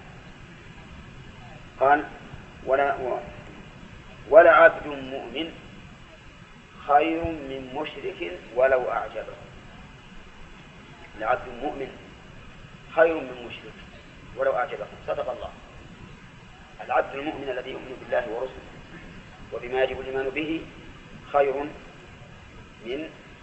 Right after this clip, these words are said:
المشرك. والصواريخ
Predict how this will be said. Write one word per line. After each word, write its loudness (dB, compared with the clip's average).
المشرك. -8
والصواريخ 0